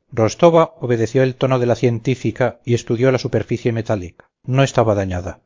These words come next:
Estaba viva no en el sentido biológico, sino en el sentido de que exhibía patrones que solo podían describirse como orgánicos. Fractales de metal que se repetían en escalas cada vez menores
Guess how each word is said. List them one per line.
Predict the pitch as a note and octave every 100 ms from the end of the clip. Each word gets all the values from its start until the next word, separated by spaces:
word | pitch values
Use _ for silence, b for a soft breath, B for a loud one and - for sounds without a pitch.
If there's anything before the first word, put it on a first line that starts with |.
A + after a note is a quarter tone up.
| _
Estaba | - - C3+ C3
viva | C#3 C#3+ C3+
no | B2
en | B2+
el | B2
sentido | G#2 G#2 C#3 C3+
biológico, | B2+ A#2+ A#2+ - A#2+ F#2+ E2
sino | - A#2 A2+
en | G#2+
el | G#2
sentido | C3+ C3 B2+ B2
de | B2+
que | A#2+
exhibía | A2+ - A2+ C3+ B2+
patrones | G#2+ - A#2 A#2 -
que | -
solo | - C3 C3
podían | B2+ A#2+ B2+ B2
describirse | A2+ - A#2 A#2 C3 - A#2
como | A2+ A2+
orgánicos. | A2+ G#2+ G2 - - - _
Fractales | - A2+ - C3+ C3
de | B2
metal | A#2 A2 A2 G#2+
que |
se | G#2+ A2
repetían | A2 B2 A2+ C3+ A#2+ A2+
en | G#2+ G2+
escalas | - C3 B2 -
cada | B2 G#2+
vez | B2 B2
menores | B2+ B2+ A#2+ -